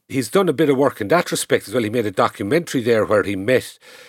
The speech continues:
the likes of Jackie MacDonald, the leader of the U D A, and, and, and he spoke very, um, movingly about hi-, his own history and, and about trying to, um, reconcile in the North.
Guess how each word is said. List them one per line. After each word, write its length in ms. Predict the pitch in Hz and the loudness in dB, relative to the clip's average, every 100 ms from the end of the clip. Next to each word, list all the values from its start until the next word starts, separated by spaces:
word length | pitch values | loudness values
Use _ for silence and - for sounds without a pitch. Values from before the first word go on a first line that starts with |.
| _ | _
the 80 | - | -4
likes 320 | 110 123 - | 0 0 -2
of 80 | 98 | -6
Jackie 300 | 139 127 - | -2 -2 -2
MacDonald, 600 | 98 - 117 135 147 110 | -8 -2 0 0 -2 -4
the 80 | 98 | -4
leader 360 | 104 120 104 101 | -2 -2 -2 -4
of 100 | 80 | -4
the 100 | 104 | -4
U 200 | 107 95 | -2 -2
D 500 | 95 101 143 143 123 | -2 0 2 2 0
A, 80 | |
and, 240 | - 113 110 | -2 -4 -2
and, 220 | 110 107 - | -2 -4 -6
and 240 | 110 98 | -8 -8
he 120 | 98 | -10
spoke 640 | 90 - - 120 107 - - - - - _ _ - | -8 -6 0 0 -2 -10 -20 -20 -20 -20 _ _ -2
very, 500 | 123 113 113 107 107 | 0 2 0 0 2
um, 240 | 104 92 | 2 0
movingly 760 | 98 113 208 247 214 135 110 107 | -2 2 2 4 2 2 0 0
about 420 | 110 117 107 - - | 0 2 2 0 -6
hi-, 160 | 120 117 | -6 -4
his 180 | 120 110 | -2 0
own 280 | 113 110 95 | 2 0 -2
history 680 | 127 117 - 110 104 101 - | -2 -2 -4 -4 -2 -4 -4
and, 260 | 117 113 104 - | -4 -2 -6 -10
and 160 | 113 | -8
about 280 | 104 113 107 _ - | -2 -2 -2 _ -8
trying 400 | - 120 113 95 | -2 -2 -2 -6
to, 340 | - 113 107 | -6 -2 0
um, 260 | 107 95 80 - - - | 0 -2 -8 -20 -20 -4
reconcile 720 | 123 - 110 - 123 143 156 | -4 -2 -4 -2 0 2 0
in 120 | 123 | -2
the 100 | 107 | -2
North. 420 | 104 101 95 - | 0 0 -2 -8